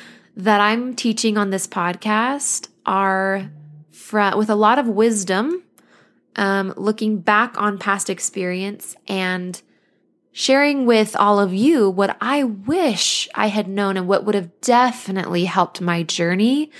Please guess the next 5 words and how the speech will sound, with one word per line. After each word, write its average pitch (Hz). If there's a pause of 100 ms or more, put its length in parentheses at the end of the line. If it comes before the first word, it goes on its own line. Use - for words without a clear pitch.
(440)
be 180
so 196
much -
less 175
bumpy. -